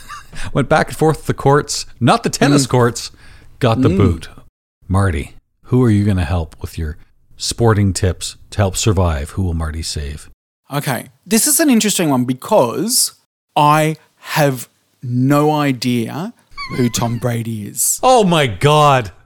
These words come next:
Speaker 1: Seriously?
Speaker 2: On, no, I know the name. I know the name, and I know that apparently he's the greatest, um, golfer. Is he? No. Um,
Speaker 1: Oh, fuck.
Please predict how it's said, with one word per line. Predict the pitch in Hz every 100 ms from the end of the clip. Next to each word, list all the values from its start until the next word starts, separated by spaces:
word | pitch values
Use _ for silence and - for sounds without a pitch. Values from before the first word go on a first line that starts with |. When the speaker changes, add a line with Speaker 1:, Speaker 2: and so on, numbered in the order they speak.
| _ _ -
Speaker 1:
Seriously? | - 208 254 247 269
Speaker 2:
On, | - 180 - _ _ -
no, | 240 247 202 - - _
I | 208 214
know | 202 226 254
the | 247
name. | 180 147 220 392 370 _ _ _ _
I | 196
know | 196 233
the | 294 339
name, | 226 190 190 180 - _
and | 180 175
I | 175
know | 170 180 220
that | 220 208 - _ _
apparently | 156 - 175 175 175 160
he's | 135 156 147
the | 160
greatest, | 123 143 143 139 135 - - - _ _
um, | 135 131 127 113 - _ _ -
golfer. | 139 175 190 - 220 247
Is | - 214
he? | 233
No. | 214 233 320 302 _ _ _ -
Um, | 156 156 151 147 139
Speaker 1:
Oh, | 139 127
fuck. | - 104 -